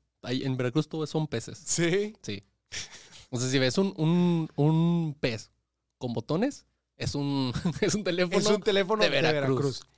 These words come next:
Speaker 2: Y fui al, fui al café de la parroquia, que es muy famoso.
Speaker 1: Ok, ¿qué tal?
Speaker 2: Bien, me sirvieron ahí una lecherita, que son el café, te lo sirven así con una, con una tetera así desde al-, lo alto. ¿Nunca lo has visto?
Speaker 1: No.
Speaker 2: Es muy tradicional ahí de Veracruz.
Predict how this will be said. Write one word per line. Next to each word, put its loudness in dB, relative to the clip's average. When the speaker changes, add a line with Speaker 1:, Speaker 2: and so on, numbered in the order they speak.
Speaker 2:
Y -8
fui -6
al, -2
fui -6
al -4
café -2
de 0
la -4
parroquia, -6
que -14
es -6
muy 0
famoso. -4
Speaker 1:
Ok, -6
¿qué -2
tal? -4
Speaker 2:
Bien, -2
me -2
sirvieron -4
ahí -4
una -6
lecherita, -8
que -18
son -12
el -18
café, -6
te -14
lo -12
sirven -12
así -12
con -14
una, -16
con -20
una -14
tetera -10
así -10
desde -10
al-, -8
lo -8
alto. -8
¿Nunca -6
lo -2
has -4
visto? -8
Speaker 1:
No. -10
Speaker 2:
Es -20
muy -4
tradicional -4
ahí -2
de -2
Veracruz. -12